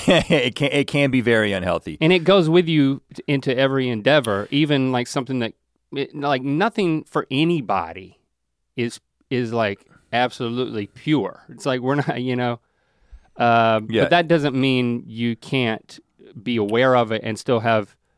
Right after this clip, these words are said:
Speaker 2: like, I believe that this can be a, um, relatively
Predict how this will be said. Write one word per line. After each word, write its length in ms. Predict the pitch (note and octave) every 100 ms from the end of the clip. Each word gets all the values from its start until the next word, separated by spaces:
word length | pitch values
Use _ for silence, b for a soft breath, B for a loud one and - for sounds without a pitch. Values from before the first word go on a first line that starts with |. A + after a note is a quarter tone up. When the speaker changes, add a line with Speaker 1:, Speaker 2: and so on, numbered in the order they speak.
| _ _ _ -
Speaker 2:
like, 160 | A2+ -
I 160 | D3+ D#3+
believe 440 | D3+ D3 C3+ G#2+
that 340 | A2 G#2 -
this 200 | A2 A#2+
can 180 | - A2
be 260 | G#2 A2+ A2 G#2+ G2 F#2+ _ _ _ A2
a, 40 |
um, 440 | G2 F#2 F#2 F2 _ _ _ _ _ _ _ _ _
relatively 1000 | F#2+ G2+ B2+ B2 - A2+ G#2 G2+ G2 G2